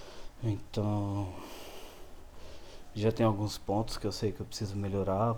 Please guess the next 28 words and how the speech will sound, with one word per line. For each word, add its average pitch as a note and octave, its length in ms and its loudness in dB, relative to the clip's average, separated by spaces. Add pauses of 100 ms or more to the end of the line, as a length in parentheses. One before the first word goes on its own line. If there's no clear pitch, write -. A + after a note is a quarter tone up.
(120)
como F#2 520 -2 (720)
beber G2+ 460 0
água. G2+ 480 0 (320)
Eu F#2 80 -2
não G2 260 -2
estou G#2+ 300 -4
com G#2+ 160 -6
costume F#2+ 380 -6
de F#2+ 80 -14
beber G2+ 280 -6
água. F#2 300 -4 (1120)
Eu - 140 -8
tomo F#2+ 260 -2
muito G2+ 300 -4
café, G#2+ 520 -2 (1400)
né? F#2 220 -4 (260)
Cerca - 500 -2
de F#2+ 160 -2
um F#2+ 120 0
litro F#2 260 -2
e F#2+ 60 -2
meio F#2 260 -4
de - 80 -4
café - 380 -4
por - 180 -4
dia. F2+ 400 -6 (1300)
E F2+ 560 -6
água, F#2+ 520 -2